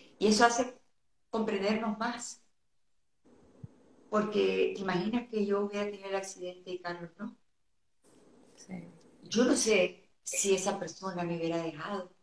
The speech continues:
Speaker 1: porque fue un proceso muy doloroso, un proceso feo, donde yo no tenía mi misma cara, donde yo no podía salir. Entonces,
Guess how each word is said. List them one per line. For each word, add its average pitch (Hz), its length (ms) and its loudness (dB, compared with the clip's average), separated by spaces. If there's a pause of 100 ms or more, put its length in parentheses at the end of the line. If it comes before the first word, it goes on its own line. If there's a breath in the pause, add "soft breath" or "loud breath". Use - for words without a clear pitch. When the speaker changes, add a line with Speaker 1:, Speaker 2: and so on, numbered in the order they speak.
(1300)
Speaker 1:
porque 180 220 -6
fue 185 160 -8
un - 40 -10
proceso 185 460 -2
muy 175 180 -8
doloroso, 170 720 -4 (880)
un 170 100 -14
proceso 175 440 -8
feo, 175 520 -6 (2250)
donde 185 260 -6
yo 175 120 4
no 175 120 0
tenía 175 360 -2
mi 165 120 -6
misma 165 320 -12
cara, 190 340 -10 (1200)
donde 175 260 -2
yo 175 60 2
no 170 140 0
podía 170 320 -2
salir. 180 500 -8 (1040)
Entonces, 208 500 0